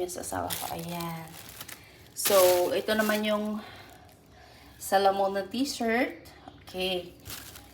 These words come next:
Pang workout. Original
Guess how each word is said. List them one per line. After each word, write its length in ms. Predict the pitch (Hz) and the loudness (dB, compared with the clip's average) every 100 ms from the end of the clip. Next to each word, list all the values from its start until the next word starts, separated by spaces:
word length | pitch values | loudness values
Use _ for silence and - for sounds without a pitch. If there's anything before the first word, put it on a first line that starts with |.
| - - - | -20 -20 -4
Pang 400 | 180 180 175 - - - - - - - - | 0 0 -2 -10 -14 -14 -16 -18 -20 -20 -2
workout. 720 | 185 185 - 170 190 277 - | 0 0 0 4 6 6 4
Original 400 | 196 190 185 180 | -4 -2 0 0